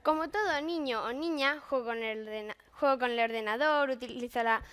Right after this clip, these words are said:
tablet y tengo móvil. Claro, solo me dejan utilizarlo en casa y solo puedo llevarlo conmigo cuando voy de excursión.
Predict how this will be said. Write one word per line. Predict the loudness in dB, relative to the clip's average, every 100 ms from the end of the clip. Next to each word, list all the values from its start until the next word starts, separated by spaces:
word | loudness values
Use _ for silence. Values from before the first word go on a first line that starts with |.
| -2
tablet | 4 6 6 0
y | -2
tengo | -2 -2
móvil. | -2 -2 -4 -10 4
Claro, | 6 6 2
solo | -4 -4 -2
me |
dejan | -2 -2 -4
utilizarlo | -6 -6 -4 -2 -2
en |
casa | 0 2 2 0
y |
solo | -4 -4 -4
puedo | -4
llevarlo | 0 -2 -2
conmigo | -6 -4 -4
cuando | -2 -4
voy | -4
de | -6
excursión. | -10 -10 -8